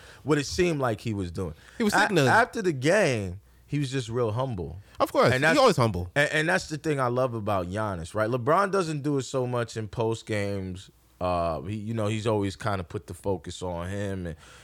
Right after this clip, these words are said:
Speaker 1: and, you know, about what he needs to do as a leader. I don't think being a leader, you need to talk about every time that
Speaker 2: No.
Speaker 1: you need to lead the team.
Speaker 2: No.
Speaker 1: It's obviously something he does on the court, but he talks about it as well. He's like the,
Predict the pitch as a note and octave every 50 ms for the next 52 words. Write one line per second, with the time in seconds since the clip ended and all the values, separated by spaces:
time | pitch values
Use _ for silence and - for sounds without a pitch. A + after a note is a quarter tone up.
0 | - - - G2 G2 G2+ G2 G2 F#2 F2+ F2 E2+ D#2+ E2 F2+ E2+ E2 F2 F#2 G2+
1 | G2+ G2 F#2+ G#2 A2+ A2 A2 A2 A2 G#2+ G2+ - - - F2+ D#2+ F#2 F#2+ F#2 F#2
2 | F2+ E2+ D#2+ E2 D#2+ E2 F2+ F#2+ G2+ G2 F#2 E2+ F2 F2 F#2 A#2+ C3 C3 A#2+ -
3 | B2 A#2 G#2+ G2 F2+ G#2 G#2 G2+ F#2+ F2+ F2 F#2+ G2 F#2+ F2+ F2+ F2+ G2 G2+ G2
4 | F#2+ F2 E2 D#2 - A2 G2 F2 - F2 E2 E2 E2+ D#2+ - F2+ F#2+ F#2+ F#2 F#2
5 | D#2 - - G2 G2 F#2+ F2 F2 F2 E2 E2 E2+ E2+ E2 D3+ C#3 A#2+ G#2+ G#2 G2+
6 | G2 G2+ F#2+ F2+ E2+ F2 E2+ F#2 F#2+ F#2 F2+ F2 D2+ E2 D2 - - A2 G#2 F2+
7 | D2 A#1+ A1 - A#2+ G#2 E2 - - - - _ _ _ _ _ _ - B2 C#3
8 | D3 C#3+ C3 C3 A#2+ A2+ A#2 A#2 - - B2+ A#2 A#2 B2 A2 G#2+ B2+ C3 B2+ A#2+
9 | C3+ C3+ C3 C3 - - - C3 B2+ A#2+ G#2 A2+ A2 A2+ A2 - - C#3 B2+ A2+
10 | - - G2 F#2+ G#2+ G#2 G2 F#2 F2+ F2+ E2+ E2 F#2 G2 F2+ E2+ E2+ F2+ F2+ G2+
11 | G#2 F#2+ F2 E2 E2+